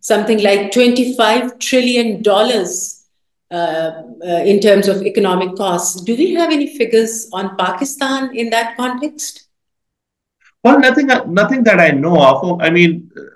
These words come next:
Speaker 2: there would be some estimations done, I, I, I suppose so, because there's increasing interest in the area. Uh, in, uh, there's a lot of, uh, climate research being carried on. I know that Pakistan is building a, uh, with the support of World Bank, we're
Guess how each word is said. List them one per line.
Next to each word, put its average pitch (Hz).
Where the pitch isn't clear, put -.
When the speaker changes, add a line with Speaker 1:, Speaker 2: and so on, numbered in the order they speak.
Speaker 2:
there 165
would 170
be 170
some 170
estimations 170
done, 170
I, 160
I, 123
I 127
suppose 135
so, 175
because 139
there's 131
increasing 139
interest 139
in 123
the 120
area. 107
Uh, 92
in, 107
uh, 87
there's 110
a 113
lot 113
of, 113
uh, 90
climate 107
research 117
being -
carried 101
on. 101
I 107
know 113
that 110
Pakistan 101
is 101
building 98
a, -
uh, 101
with 107
the 110
support 110
of 98
World 95
Bank, 101
we're 90